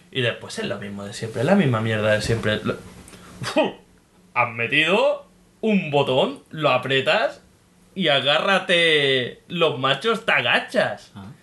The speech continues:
Speaker 1: Incluso te puedes usar cobertura, porque hasta el, ahora el juego no era de sigilo,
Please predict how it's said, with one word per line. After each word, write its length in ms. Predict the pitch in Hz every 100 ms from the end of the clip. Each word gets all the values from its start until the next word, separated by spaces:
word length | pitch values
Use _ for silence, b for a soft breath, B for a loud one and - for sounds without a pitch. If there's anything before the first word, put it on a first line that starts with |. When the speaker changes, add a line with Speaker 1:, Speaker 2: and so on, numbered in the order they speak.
| _ -
Speaker 1:
Incluso 560 | 202 190 202 175 165
te 100 | 151
puedes 580 | 147 156 220 269 - - B B B
usar 380 | 175 151 175 202
cobertura, 680 | 247 175 131 214 302 -
porque 280 | - 143 139
hasta 260 | 127 - 127
el, 140 | 135
ahora 420 | - 120 139 151 165
el 60 |
juego 320 | - 165 196
no 120 | 262 269
era 240 | 180 139
de 140 | 139 131
sigilo, 680 | 139 123 262 285 185 120